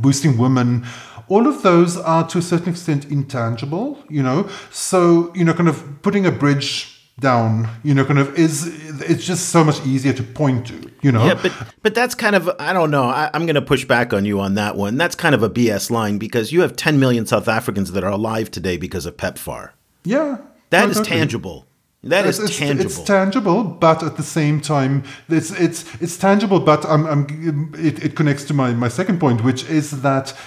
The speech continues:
Speaker 1: it, to a large extent, the one, the one thing that I think that, that the Chinese really get right is that they very cannily, I think, play into African dreams of the future.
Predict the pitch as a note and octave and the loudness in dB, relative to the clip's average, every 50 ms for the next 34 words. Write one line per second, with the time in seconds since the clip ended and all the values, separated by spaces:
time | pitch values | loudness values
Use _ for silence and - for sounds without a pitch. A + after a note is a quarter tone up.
0 | - - - _ - G3 G3+ G3 G3 - G3+ G3 F3 E3+ E3 E3 F3+ F#3 - B3+ | -18 -20 -20 _ -10 -10 -10 -8 -6 0 2 2 4 4 4 4 2 2 0 -4
1 | - - - - - F#3 E3 D#3 D#3 D3+ - - C3+ D3 C#3+ D3 D#3 E3 D#3+ D#3 | -6 -8 -14 -6 -4 -2 0 0 -2 -4 -6 -4 -4 -2 2 4 4 4 4 2
2 | E3 D3+ D#3+ D#3+ F3+ G#3 G#3 - - A3+ G3 F#3 E3 D3+ C#3+ - - D3+ D3 C#3+ | 2 4 4 4 4 2 0 0 0 0 0 2 0 0 -2 0 -2 -2 -2 0
3 | C#3 C3+ B2+ - - C#3 B2 C3 C3 A#2+ - - C3 - - C3+ A#2+ B2 B2+ B2+ | 0 -2 -2 -2 -6 -8 -4 -4 -4 -4 -4 -6 -6 -4 -4 -4 -2 -2 -2 -4
4 | B2+ A2 A2+ A#2+ A#2+ A#2 A#2 A#2 A2+ A#2+ A#2 G#2+ A2 - G#2 G2 G2+ F2+ E2 - | -4 -4 -6 -4 -4 -4 -4 -4 -6 -4 -6 -6 -6 -6 -8 -4 -4 -4 -4 -6
5 | - - - - - - - - - - - - - - - - - - _ _ | -10 -14 -16 -16 -16 -18 -20 -20 -20 -18 -20 -20 -20 -20 -20 -20 -20 -20 _ _
6 | G#3 G3+ G3+ G3 G3 - F3 D#3 E3 D#3 D3 - D3 D#3 D3 D3 D3+ C#3+ C3+ C3 | 4 4 4 4 2 -4 0 2 2 2 0 0 2 2 4 4 4 2 0 -4
7 | A#2+ A#2 - D#3 D3 D3 D#3 F3+ F#3+ - - - - - F#3+ F3 E3+ F3 F#3 F3 | -6 -2 0 2 4 4 2 2 0 -4 -12 -14 -8 -2 2 4 4 4 4 4
8 | D#3 C3+ C3 B2+ B2+ C3 B2+ C3+ C3 A#2 - - - C#3+ B2 B2+ B2 - - - | 2 2 2 2 0 -2 -2 -2 -4 -4 -4 -2 -2 0 0 0 -4 -8 -14 -18
9 | - - _ _ _ _ _ _ - _ _ _ - E3 E3+ D#3+ D#3 D#3 E3 D#3 | -18 -20 _ _ _ _ _ _ -20 _ _ _ -2 0 2 4 4 4 4 2
10 | D#3 D3 C#3 C3+ C#3 C3 - - D3 C3+ C3 B2+ B2+ B2 - - - - - _ | 0 0 0 0 0 -2 0 0 2 2 2 0 -2 -4 -10 -18 -20 -20 -20 _
11 | _ _ - D3+ C3+ - - E3 - D#3+ C#3+ C#3+ C#3+ C3+ G#2+ - - B2+ B2+ B2+ | _ _ 0 0 0 0 -4 0 2 2 4 4 2 2 -2 -6 -4 0 2 2
12 | B2+ B2 A#2 A2 A#2+ A#2+ - - A2+ - - - C3+ B2 A#2 - - - F#2+ | 2 2 0 -2 -4 -6 -6 -6 -8 -8 -4 -2 -2 -2 -2 -4 -8 -10 -10